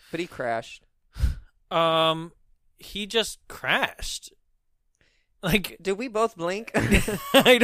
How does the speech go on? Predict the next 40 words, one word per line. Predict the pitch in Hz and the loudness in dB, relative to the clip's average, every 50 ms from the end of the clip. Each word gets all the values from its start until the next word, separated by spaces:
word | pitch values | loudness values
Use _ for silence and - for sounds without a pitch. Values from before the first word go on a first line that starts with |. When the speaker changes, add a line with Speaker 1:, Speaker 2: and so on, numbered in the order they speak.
| - - | 2 2
Speaker 2:
don't | 233 254 240 226 | 0 0 2 4
know. | 240 262 262 214 - - | 4 6 6 4 4 4
Speaker 1:
Like, | 170 180 175 160 233 - - - - - _ - - - - 147 - | 4 4 4 2 0 -4 -6 -18 -20 -20 _ -20 -20 -18 -18 -10 -4
'cause | - 214 202 196 202 | -4 -4 -2 0 4
Speaker 2:
Well, | 240 262 262 | 6 6 6
because | 247 226 233 - 285 262 240 - 254 - | 6 2 2 6 6 4 4 4 -6 -12
you, | 240 226 202 220 220 208 - | -12 -2 0 0 0 0 -2
you | 208 214 214 | -2 -2 0
said | - - 247 220 190 196 | 4 4 2 2 4 2
that, | 202 202 190 | 0 2 4
like, | 180 170 160 135 | 2 2 4 2
the | 165 160 | 0 2
light, | 156 170 180 190 170 170 151 | 4 4 4 2 0 -8 -2
light | 151 156 165 180 170 | 2 4 4 4 4
bulbs | 160 151 147 139 135 | 4 4 4 4 2
in | 151 143 | -4 -6
the | 135 | -6
tunnel | - - 156 156 151 143 | -4 -2 -2 0 0 -2
were | 131 131 123 | -2 -4 -4
exploding. | 113 - - - 117 113 110 107 113 117 147 | -6 -8 -10 -8 -6 -6 -6 -8 -10 -6 -4
Speaker 1:
Yeah. | 156 139 110 98 107 - _ _ _ _ _ _ _ _ - | -2 -2 -2 -4 -8 -14 _ _ _ _ _ _ _ _ -4
Speaker 2:
And | 156 147 147 143 143 139 139 139 139 139 131 - - - - _ _ _ _ _ | 0 0 2 2 0 0 -2 -4 -6 -8 -10 -12 -16 -18 -20 _ _ _ _ _
Speaker 1:
He | _ - 175 180 | _ -8 -6 -4
gets | 160 180 - - - | -4 -6 -6 -8 -12
to | 175 | -8
the | 165 170 156 | -4 -2 -2
other | 151 - 170 | -2 -2 -2
Speaker 2:
then | 175 170 | 0 2
Speaker 1:
side | 165 | 2
Speaker 2:
he | 160 | 2
Speaker 1:
of | 156 | 2
the | 165 | 2
Speaker 2:
just, | - - - 180 | 0 0 0 2
like, | 196 185 170 | 2 2 2
Speaker 1:
tunnel, | 123 123 123 123 - | 0 -2 -6 -6 -6
and | - 147 143 | -8 -8 -8
it | 143 147 | -6 -4
Speaker 2:
I | 180 | -2
don't | 247 | 0
know, | 165 | 2